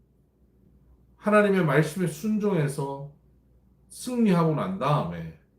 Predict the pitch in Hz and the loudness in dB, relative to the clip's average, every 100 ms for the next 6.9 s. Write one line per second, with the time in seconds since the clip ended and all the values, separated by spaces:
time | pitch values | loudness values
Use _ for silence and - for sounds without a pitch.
0 | _ _ _ - 147 170 175 165 165 147 | _ _ _ -6 2 2 4 2 0 -2
1 | - _ _ _ _ _ _ _ _ - | -10 _ _ _ _ _ _ _ _ -4
2 | 196 202 175 170 151 147 151 147 - 196 | 0 2 2 -2 -4 -6 -6 -6 -6 -4
3 | 180 160 143 127 147 147 135 147 147 - | -2 -2 -2 -2 -2 -2 -2 -4 -4 -4
4 | 156 151 147 117 104 92 90 - 143 151 | -2 -2 -2 -6 -8 -8 -10 -6 -2 -2
5 | 156 - _ _ _ _ _ - 120 - | -2 -14 _ _ _ _ _ -12 -12 -6
6 | 185 170 165 151 139 120 104 82 - | -4 0 2 0 0 -6 -8 -8 -12